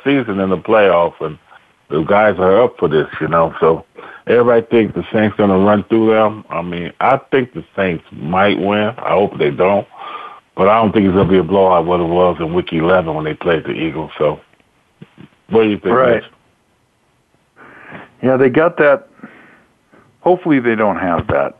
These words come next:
Speaker 2: It's, it's hard to get that out of your head, getting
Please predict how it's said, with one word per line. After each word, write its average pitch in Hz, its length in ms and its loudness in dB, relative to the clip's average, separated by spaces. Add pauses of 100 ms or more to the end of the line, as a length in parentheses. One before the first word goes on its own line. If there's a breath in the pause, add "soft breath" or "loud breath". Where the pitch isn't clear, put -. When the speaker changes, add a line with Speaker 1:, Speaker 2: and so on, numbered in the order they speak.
(160)
Speaker 2:
It's, 110 160 -2 (200)
it's 110 160 -2
hard 135 300 2
to 101 320 4
get 123 180 2
that 117 180 4
out 110 80 4
of 101 80 -2
your 90 180 -2
head, 101 280 2 (880 loud breath)
getting 92 480 -4